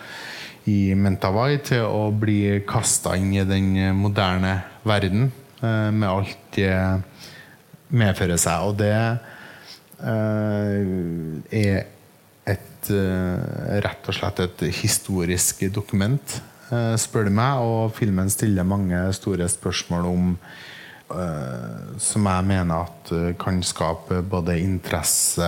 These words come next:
og, og debatt. Eh, den kommer til høsten. Eh, så det her er en film som vi har jobbet med i fire år, og Audun har jobbet med den i,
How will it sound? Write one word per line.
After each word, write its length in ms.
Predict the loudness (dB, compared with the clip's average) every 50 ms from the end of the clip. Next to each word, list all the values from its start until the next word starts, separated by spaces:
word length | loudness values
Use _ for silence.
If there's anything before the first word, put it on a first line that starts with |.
| 0 0
og, 480 | 0 0 0 0 0 0 0 0 0
og 480 | 0 0 0 0 0 0 0 0 0 2
debatt. 480 | 2 2 2 2 0 -2 -4 -10 -12 -12 -12 -16 -20 -20 -20 -20 -20 -20 -20 -20 -20 -20 -20 -20 -10 -4
Eh, 500 | -2 0 0 0 0 0 0 0 0 0 0
den 280 | 0 2 2 2 0
kommer 340 | 0 0 0 0 0 0 0
til 320 | 2 2 2 2 2 2 2
høsten. 440 | 2 2 2 2 0 0 0 -2 -2 -4 -12 -20 -20 -20 -20 -20 -20 -20 -20 -20 -20 -20 -20 -18 -18 -18 -20 -20 -20 -20 -18 -10 -4
Eh, 1040 | -2 0 0 0 2 2 2 2 2 2 2 2 2 2 2 2 2 2 0 0 -2
så 200 | -2 -2 -2 0
det 120 | 2 2 4
her 200 | 4 4 4 2
er 80 | 2 2
en 140 | 0 0 0
film 300 | 2 2 2 2 2 0
som 260 | 0 -2 0 0 2
vi 140 | 2 2 2
har 120 | 2 2
jobbet 340 | 2 2 2 2 0 2 2
med 260 | 2 2 2 2 2
i 20 | 0
fire 460 | 0 -2 0 0 2 2 2 2 2
år, 240 | 2 2 2 0 0
og 220 | 0 2 2 2 2
Audun 340 | 2 0 0 0 0 2
har 140 | 2 2 2 2
jobbet 340 | 0 0 0 0 0 2
med 200 | 2 2 2 2 2
den 60 | 2
i, 220 | 2 2 2 0